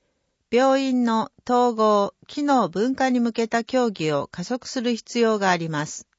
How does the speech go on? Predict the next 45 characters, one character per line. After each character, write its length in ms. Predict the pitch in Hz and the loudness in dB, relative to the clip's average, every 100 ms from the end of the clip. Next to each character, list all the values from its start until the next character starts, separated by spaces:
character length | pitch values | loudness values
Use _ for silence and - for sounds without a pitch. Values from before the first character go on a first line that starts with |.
| _ _ _ _ _ _ _ _ _ - | _ _ _ _ _ _ _ _ _ -2
さ 140 | 285 | 0
ら 160 | 277 220 | 2 0
に、 260 | 170 165 - _ _ | -2 -6 -12 _ _
子 160 | - 220 | -6 0
ど 100 | 277 | 0
も 140 | 302 | 0
た 160 | 285 262 | 0 -2
ち 140 | 208 | -4
が 220 | 175 151 - _ | -2 -2 -4 _
県 280 | 262 277 294 | 0 0 0
民 200 | 294 277 | -2 2
で 80 | |
あ 100 | 277 | 2
る 120 | 277 247 | 2 -2
こ 120 | 226 | -2
と 140 | 208 | -2
に 140 | 190 175 | -2 -4
誇 340 | 185 240 254 | -2 -2 2
り 80 | 254 | 2
を 100 | 233 | 2
持 140 | 220 | 0
ち、 300 | 208 151 147 _ _ _ _ _ | -4 -8 -10 _ _ _ _ _
郷 280 | - 311 302 | -2 2 2
土 180 | 233 196 | 4 2
を 80 | 170 | 4
愛 160 | 214 | 2
す 180 | 269 311 | 0 -4
る 120 | 269 | -4
心 440 | 240 214 240 262 220 | -2 -2 0 2 2
を 60 | |
育 320 | 180 185 208 254 | 0 -2 -2 -2
て 100 | 285 | -2
る 120 | 254 | -2
こ 120 | 196 | -2
と 140 | 190 | -2
も 140 | 175 147 | -4 -4
重 240 | 180 208 | -2 0
要 220 | 226 208 | 0 0
で 100 | 190 | 0
あ 80 | 175 | -2
り 100 | 165 | -4
ま 180 | 156 147 | -6 -8
す。 220 | - - _ _ _ _ _ _ _ _ _ _ _ _ _ _ _ - | -10 -18 _ _ _ _ _ _ _ _ _ _ _ _ _ _ _ -4
私 520 | 214 262 262 - 247 | 0 0 0 -4 0
は 260 | 220 208 | 2 0